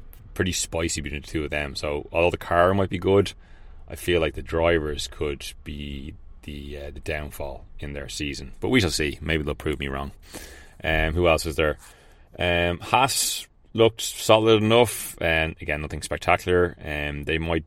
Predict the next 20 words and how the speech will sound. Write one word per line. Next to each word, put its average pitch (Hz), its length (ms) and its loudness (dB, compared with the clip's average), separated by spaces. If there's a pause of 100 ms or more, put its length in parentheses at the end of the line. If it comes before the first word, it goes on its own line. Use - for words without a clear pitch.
jump 85 300 -6
ahead 82 440 -4
a 82 60 -6
bit, 87 240 -4 (500)
um, 85 220 -6
from 82 160 -10
last 85 320 0
year, 87 340 2 (240)
more 80 480 -2
at 76 220 -6
the, 71 420 -4 (720)
at 85 220 -10
the - 80 -14
cost - 400 -2
of 76 100 -8
others 78 300 -2
having 76 180 -8
a 71 60 -8
terrible 85 400 -2
season. 95 380 0